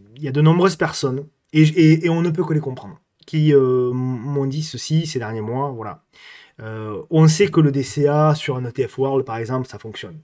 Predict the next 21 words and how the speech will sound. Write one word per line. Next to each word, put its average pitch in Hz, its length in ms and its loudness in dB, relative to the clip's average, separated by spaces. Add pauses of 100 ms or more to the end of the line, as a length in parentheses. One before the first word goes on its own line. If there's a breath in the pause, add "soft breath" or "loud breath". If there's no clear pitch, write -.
(120)
Les 156 120 -20
statistiques - 460 -18
sont 101 140 -12
là, 107 180 -8
les 113 60 -6
backtexts 92 400 -14
sont 92 100 -14
là, 104 240 -8 (680 loud breath)
euh, 95 160 -16
ça - 160 -14
fonctionne. - 480 -16
On 175 160 4
sait 202 380 4
que, 180 540 8
euh, 123 840 -2
voilà, 113 220 -6
faire 175 320 0
du 143 120 -4
D 131 140 0
C 147 240 0
A, 147 320 4